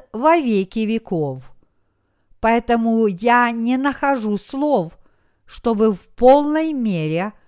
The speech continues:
выразить мою благодарность Богу за то, что я верю в евангельскую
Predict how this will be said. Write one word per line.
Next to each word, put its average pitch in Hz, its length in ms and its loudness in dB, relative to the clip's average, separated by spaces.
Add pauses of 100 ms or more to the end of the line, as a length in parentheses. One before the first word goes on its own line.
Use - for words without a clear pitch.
(300)
выразить 240 880 -2
мою 226 520 -2
благодарность 214 1300 -4
Богу 185 640 -4 (480)
за 220 260 0
то, 180 500 -4 (400)
что - 340 -8
я 196 440 0
верю 254 680 -4 (440)
в 180 60 -12
евангельскую 214 1300 -2